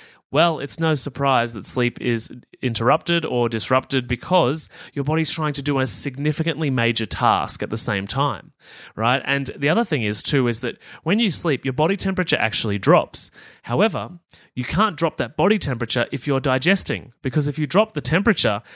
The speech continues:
then digestion can't happen effectively. So you've got this situation, and you might remember a time where this happened, where you laid down at night, uh, and you were, you know, you were full. It was a night where you were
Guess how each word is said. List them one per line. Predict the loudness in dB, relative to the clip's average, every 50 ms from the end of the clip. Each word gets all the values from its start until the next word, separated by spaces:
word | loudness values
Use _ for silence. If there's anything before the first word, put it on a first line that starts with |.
| -12 -6
then | -4 -4 0
digestion | 0 0 0 0 0 -2 -2 -2 -2 -2 -2 -2
can't | 0 0 0 0 2
happen | 0 -2 -2 -2 -4
effectively. | -2 -2 -2 -4 -2 -4 -6 -6 -6 -6 -2
So | 0 2 2
you've | 2 2 0 0
got | 0 -2 0
this | 0 -2 -2 -2 -6 -10 -18 -20 -18 -10 -4
situation, | -2 -2 -2 0 2 2 4 4 2 2 0 -2
and | -2 0
you | 0 0
might | 2 2 0 0 0
remember | 0 0 2 2 2 2 0
a | 0 0
time | 0 0 0 0 2 0
where | 0 -2
this | -2 -2 0
happened, | 0 0 0 -2 -4 -4 -2
where | 0 0
you | 2 0 0
laid | 0 0 0 0 0 0
down | -2 -2 0 -2 -4
at | -4 -2
night, | -2 2 2 2 2 0 -4 -18 -18 -16 -16 -12 -4
uh, | 0 2 2 2 2 0 -2
and | -2 -2
you | 0 2
were, | 2 2 2 0 0 -2 -2
you | 0 2
know, | 2 2
you | 2 2 0
were | 0 0
full. | 0 2 2 2 2 2 -2 -6 -8
It | -6
was | -4 -2
a | 0
night | 2 4 4 2 2
where | 2 0
you | 0 2 2
were | 2 2 0 0 -4